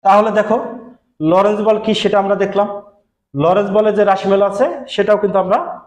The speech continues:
বের করলাম। এই যে তড়িৎ বল, এটাকে বলা হয় লরেন্স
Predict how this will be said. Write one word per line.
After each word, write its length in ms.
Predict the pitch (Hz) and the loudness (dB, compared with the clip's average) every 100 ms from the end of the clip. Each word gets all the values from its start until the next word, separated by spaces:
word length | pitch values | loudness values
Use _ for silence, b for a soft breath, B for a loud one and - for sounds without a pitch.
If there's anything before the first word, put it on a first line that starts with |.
| _ _ _ _ - | _ _ _ _ -4
বের 220 | 170 180 | 0 0
করলাম। 300 | 175 143 123 123 123 - _ _ _ _ _ _ _ _ _ _ _ _ _ _ - | 0 -2 -2 -8 -16 -20 _ _ _ _ _ _ _ _ _ _ _ _ _ _ -2
এই 280 | 190 254 | 2 2
যে 100 | 247 | 2
তড়িৎ 320 | 247 254 262 185 | 0 2 0 0
বল, 260 | 160 160 214 302 - - - _ - | 2 4 2 -2 -8 -14 -20 _ -2
এটাকে 280 | 185 220 233 | 0 2 2
বলা 240 | 233 226 | 2 2
হয় 140 | 208 | 2
লরেন্স 400 | 214 165 180 247 | 2 2 2 0